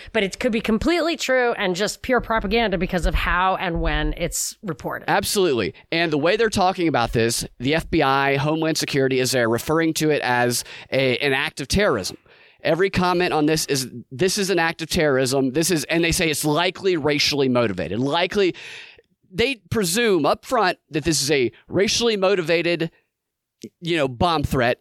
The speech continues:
Speaker 2: and that it's likely somebody who's, like, a Trump supporter. That's just a presumption, even though we know that over the past few years we've seen hoax after hoax after hoax that was blamed on someone who was allegedly gonna be a racist and turned out to not be.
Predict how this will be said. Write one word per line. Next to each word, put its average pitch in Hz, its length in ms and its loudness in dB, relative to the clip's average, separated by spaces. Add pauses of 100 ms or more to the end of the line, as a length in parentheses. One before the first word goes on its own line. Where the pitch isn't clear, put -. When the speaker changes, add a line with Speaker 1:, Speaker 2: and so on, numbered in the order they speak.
Speaker 2:
and 156 180 0
that 151 80 0
it's 139 140 -2
likely 180 240 0
somebody 165 300 0
who's, 147 120 0
like, 147 140 0
a - 40 -8
Trump 139 200 -2
supporter. 107 260 0
That's 143 180 0
just 190 180 -2
a - 20 -8
presumption, 170 480 0
even 156 180 0
though 160 100 0
we 151 120 0
know 175 300 2
that 147 220 0
over 143 140 2
the 123 100 -4
past 160 260 -2
few 180 100 -2
years 151 240 0
we've 147 120 0
seen 131 300 0 (500)
hoax 185 340 0
after 165 180 -2
hoax 156 300 -2
after 147 220 -2
hoax 170 520 0 (120)
that 143 140 4
was 139 160 2
blamed 156 380 0
on 147 140 2
someone 139 400 0
who 139 120 0
was 127 180 0
allegedly 143 440 0
gonna 156 160 -2
be 170 120 0
a 170 40 2
racist 190 400 0
and 147 100 -2
turned 165 240 0
out 147 160 0
to 151 120 -2
not 147 260 0
be. 101 260 0